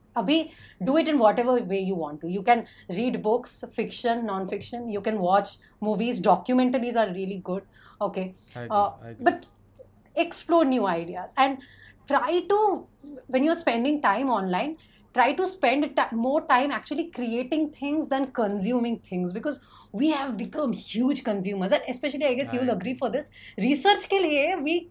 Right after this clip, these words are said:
Speaker 1: keep reading and watching so much stuff. We don't realize ki kab hum, like,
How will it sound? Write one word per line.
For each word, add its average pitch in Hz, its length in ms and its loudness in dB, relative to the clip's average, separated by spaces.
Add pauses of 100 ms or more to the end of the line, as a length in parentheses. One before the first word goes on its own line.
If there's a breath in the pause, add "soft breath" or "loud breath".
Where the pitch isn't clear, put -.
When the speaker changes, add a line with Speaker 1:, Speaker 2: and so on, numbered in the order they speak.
Speaker 1:
keep 320 240 -4
reading 254 480 2
and 320 260 2
watching 214 460 -6
so 262 160 -6
much 285 180 -4
stuff. 226 360 -2 (300 loud breath)
We 285 60 0
don't 359 240 6
realize 311 360 4
ki 370 180 -4
kab 285 180 2
hum, 311 180 -2
like, 311 240 0